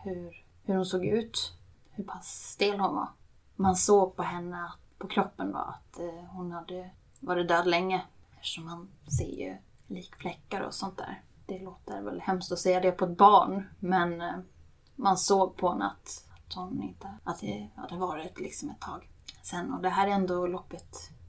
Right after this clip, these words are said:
det är mellan tolv och ett-tiden på natten tills åtta på morgonen, när som. Och ambulanspersonalen då kommer in och jag hör att de är bakom mig. Men jag är fortfarande hjärt- och lungräddningen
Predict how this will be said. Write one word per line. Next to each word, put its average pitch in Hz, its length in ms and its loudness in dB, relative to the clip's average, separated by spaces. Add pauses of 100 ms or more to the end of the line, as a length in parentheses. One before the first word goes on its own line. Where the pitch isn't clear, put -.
(120)
det 185 180 -4
är 185 40 -10
mellan 175 460 -2 (300)
tolv 180 240 -10
och 180 60 -12
ett-tiden 190 480 -4
på 190 80 -6
natten - 360 -6
tills - 420 -8
åtta - 240 -14
på - 80 -8
morgonen, 185 480 -4 (200)
när 180 140 -6
som. 208 340 0 (140)
Och 160 360 -8 (380)
ambulanspersonalen 185 1700 -2
då 180 240 -4 (140)
kommer 180 320 -6
in 185 340 -12 (120)
och 175 520 -4 (260)
jag 185 140 -8
hör 185 320 6
att - 160 -4
de - 120 -2
är 165 80 -2
bakom 185 400 6
mig. 180 320 -2 (160)
Men 185 500 -6
jag 190 120 2
är 175 40 0
fortfarande 180 460 -8
hjärt- 185 200 -12
och 214 60 -8
lungräddningen 185 720 -8